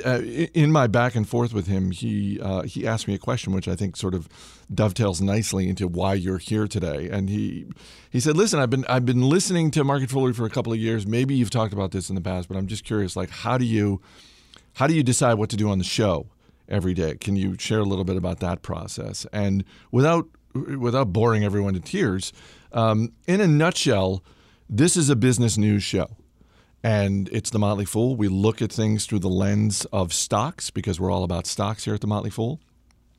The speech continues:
But, or I should say we're mostly about stocks here at the Motley Fool. Uh, so, but this is a business news show, and the business news of the day drives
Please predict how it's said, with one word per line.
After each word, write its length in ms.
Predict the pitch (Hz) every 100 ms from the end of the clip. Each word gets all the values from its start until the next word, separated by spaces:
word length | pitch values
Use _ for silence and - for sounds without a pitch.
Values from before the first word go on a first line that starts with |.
| - -
But, 600 | 107 123 107 104 - - - - -
or 100 | 110
I 20 |
should 140 | 101 98
say 120 | 101
we're 120 | 90
mostly 480 | 80 82 127 - 85
about 240 | 80 85
stocks 380 | - - 85 -
here 100 | 95
at 80 | 85
the 60 |
Motley 260 | 87 80 87
Fool. 300 | - 85 123 - - - -
Uh, 380 | 98 98 98 -
so, 280 | 117 120 110
but 220 | 95 117
this 160 | 151 170
is 100 | 156
a 80 |
business 400 | 135 143 147 143
news 220 | 127 131 135
show, 240 | 151 117
and 160 | 87 101
the 60 |
business 500 | 90 113 113 120 110
news 300 | 110 113 101
of 100 | 101
the 80 | 101
day 340 | 120 117 95
drives 840 | - 90 101 107 107 92 90 95 -